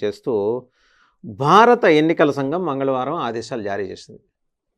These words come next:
So, మొత్తం నలభై మంది అడ్వైజర్స్ ఇప్పుడు మరి వాళ్ళకి కూడా కోడ్ వర్తించే పరిస్థితి. ఒకవేళ అదే జరిగితే ఏంటంటే ప్రభుత్వ సలహాదారుల ప్రవర్తనకు సంబంధించి కమిషన్కి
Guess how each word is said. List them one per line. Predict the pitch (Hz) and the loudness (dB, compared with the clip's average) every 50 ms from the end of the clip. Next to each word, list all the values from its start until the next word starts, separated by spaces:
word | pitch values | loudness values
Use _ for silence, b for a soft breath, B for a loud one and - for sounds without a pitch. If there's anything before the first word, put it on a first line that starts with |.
| _ _ _ _ _ _ - - | _ _ _ _ _ _ -14 -10
So, | 135 123 | -10 -8
మొత్తం | 120 117 120 120 120 135 127 | -8 -8 -8 -8 -6 -6 -4
నలభై | 120 123 117 120 | -2 -2 -2 -2
మంది | 117 117 117 120 117 110 104 101 98 98 _ _ _ _ _ _ _ _ - | -4 -4 -4 -2 -2 0 -2 -2 -4 -8 _ _ _ _ _ _ _ _ -8
అడ్వైజర్స్ | 117 113 120 135 151 156 143 139 135 - - 139 | -6 -2 0 0 2 2 0 0 -2 -6 -8 -12
ఇప్పుడు | 107 - 110 113 113 101 98 107 131 - _ _ _ _ _ _ _ _ _ _ - | -10 -6 -4 -2 -2 0 -2 -2 -6 -8 _ _ _ _ _ _ _ _ _ _ -8
మరి | 110 113 110 110 104 104 101 101 98 95 95 101 107 107 - - _ _ _ _ - | -6 -2 -2 0 0 -2 -2 -2 -4 -4 -6 -8 -10 -14 -16 -18 _ _ _ _ -16
వాళ్ళకి | - 110 110 117 123 127 131 117 | -8 -4 -2 0 2 2 0 0
కూడా | 131 139 139 | 0 0 -2
కోడ్ | 127 - - 123 123 123 | -2 -2 -2 -2 0 0
వర్తించే | 120 113 107 - 120 113 - 120 | 0 -2 -4 -6 -10 -10 -8 -6
పరిస్థితి. | 104 107 101 95 - - - - 101 - _ _ _ _ _ _ _ _ 117 | -6 -4 -6 -6 -8 -14 -18 -18 -18 -18 _ _ _ _ _ _ _ _ -4
ఒకవేళ | 120 147 175 175 | 0 2 2 4
అదే | 156 147 180 208 196 | 4 4 4 4 4
జరిగితే | 139 113 127 131 151 165 180 170 170 147 139 | 2 2 0 2 2 2 2 4 6 6 6
ఏంటంటే | 135 135 120 131 120 113 110 196 208 160 127 127 135 147 147 143 | 4 2 0 -2 -2 0 2 2 4 4 4 2 2 0 -2 -4
ప్రభుత్వ | - - - 147 170 214 220 - 254 233 | -4 0 2 4 4 4 4 4 4 4
సలహాదారుల | - 190 180 196 196 190 196 185 180 180 175 160 156 | 4 6 6 8 8 8 8 8 8 6 6 4 4
ప్రవర్తనకు | - - 131 143 160 156 - 165 156 131 | 4 4 4 4 4 2 0 -2 -4 -4
సంబంధించి | 127 - 147 135 139 143 139 147 147 151 | -6 -8 -6 -4 -4 -2 -4 -4 -6 -4
కమిషన్కి | - 123 127 143 147 - 143 139 123 - 135 120 104 98 98 - | -4 -2 -2 -2 -4 -4 -6 -8 -4 -2 -2 -2 -2 -4 -6 -10